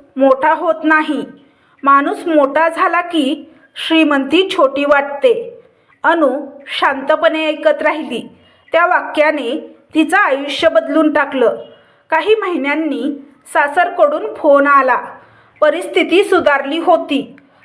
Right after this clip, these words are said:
परत यायचं आमंत्रण होतं. अनुने फोन ठेवला. आईकडे पाहिलं. "आई, मी जाईन, पण बदलून नाही, स्वतःला विसरून नाही." आई हसली.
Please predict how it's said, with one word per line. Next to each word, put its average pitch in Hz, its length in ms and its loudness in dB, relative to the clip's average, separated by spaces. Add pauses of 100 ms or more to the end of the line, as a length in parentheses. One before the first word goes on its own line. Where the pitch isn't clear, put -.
(120)
परत 302 320 2
यायचं 311 400 0
आमंत्रण 294 640 0
होतं. 294 560 0 (460)
अनुने 320 920 -2
फोन 294 360 2
ठेवला. 262 440 0 (560)
आईकडे 277 500 2
पाहिलं. 294 540 -4 (580)
"आई, 262 520 0 (300)
मी 320 260 0
जाईन, 262 480 -2 (480)
पण 381 200 -2
बदलून 302 420 0
नाही, 302 580 0 (440)
स्वतःला 294 420 2
विसरून 320 480 0
नाही." 285 460 0 (600)
आई 277 300 2
हसली. 302 800 -4